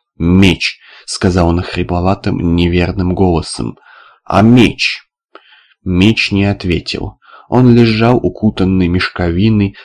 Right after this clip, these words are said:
надежно защищенный от росы и от чужих взглядов.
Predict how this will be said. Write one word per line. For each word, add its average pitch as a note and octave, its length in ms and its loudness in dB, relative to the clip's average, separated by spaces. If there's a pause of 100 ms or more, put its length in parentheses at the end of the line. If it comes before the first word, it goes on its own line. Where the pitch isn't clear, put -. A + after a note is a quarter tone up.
надежно G#2 600 0
защищенный G2 720 -4
от F2 180 -4
росы E2+ 420 -4
и F#2+ 180 -2
от F2+ 160 -4
чужих E2+ 420 -4
взглядов. D#2+ 680 -6